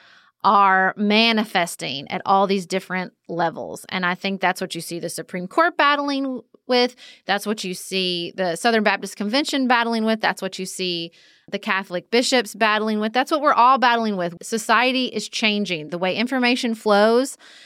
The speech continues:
the way that we can talk or connect with an-, one another is different than any other moment in American history. And that's gonna <laughs> affect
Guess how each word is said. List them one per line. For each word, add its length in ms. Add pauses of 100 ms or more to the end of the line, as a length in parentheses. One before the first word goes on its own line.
(220)
the 80
way 220
that 200
we 460
can 340
talk 360
or 100
connect 420
with 160
an-, 240
one 140
another 400
is 160
different 380
than 120
any 220
other 180
moment 300
in 80
American 340
history. 380
And 120
that's 220
gonna 280
<laughs> 40
affect 600